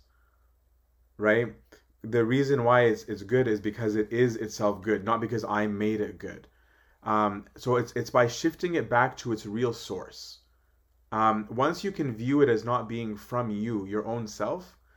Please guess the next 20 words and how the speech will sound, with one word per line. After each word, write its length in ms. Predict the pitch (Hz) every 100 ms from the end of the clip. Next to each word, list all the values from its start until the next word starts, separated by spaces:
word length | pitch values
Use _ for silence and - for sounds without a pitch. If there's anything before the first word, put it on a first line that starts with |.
| _ _ _ _ _
it 120 | 123 127
actually 340 | 135 135 165
becomes 420 | 151 139 139 131
so 160 | 139 131
much 420 | 127 117 - - _ _ _ _ -
easier, 560 | 123 131 139 156 170 -
and 160 | 139 139
you 80 | 139
won't 220 | 147 151
really 260 | 160 156
think 540 | 147 - - 143 143 120
very 300 | 110 113 107
much 540 | 104 92 - - - _ _ _ _ _ _ _ _ _
about 460 | 117 110 117 113 -
anybody's 480 | 120 117 113 110 107
praise. 580 | - - 92 - - - _ _ _ _ _ _ _ _ _ _ _ -
Because 340 | 120 127 123
it, 180 | 123 120 _ _ _ _ _ _ _ _ _ _ _ _ _ _ _ _ _ _ _
it's 280 | 143 131 -
like, 460 | 127 123 120 -